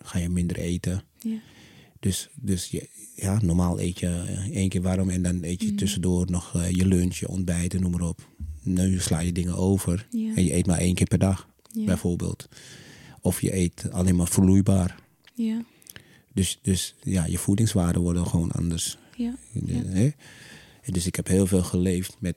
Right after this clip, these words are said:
Speaker 1: eh, met van die, van die proteïne, eh, en eiwitten shakeys
Speaker 2: Oh,
Speaker 1: en
Speaker 2: wat
Speaker 1: dat soort
Speaker 2: goed.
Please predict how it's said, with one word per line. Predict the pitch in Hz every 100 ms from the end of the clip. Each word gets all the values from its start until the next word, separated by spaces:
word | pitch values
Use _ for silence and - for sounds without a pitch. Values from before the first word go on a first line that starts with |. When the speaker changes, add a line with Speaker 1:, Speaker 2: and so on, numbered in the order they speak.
| -
Speaker 1:
eh, | - 87 82 85
met | 92 -
van | 87
die, | 85 82
van | -
die | 82 82 80
proteïne, | - 87 - 87 87 95 95 92 - _ _
eh, | - 98 92 92 90
en |
eiwitten | 87 90 92 101 - 101 90 85 92
shakeys | - 92 87 - 90 262
Speaker 2:
Oh, |
Speaker 1:
en | 392
Speaker 2:
wat | 339
Speaker 1:
dat | -
soort | - 427
Speaker 2:
goed. | -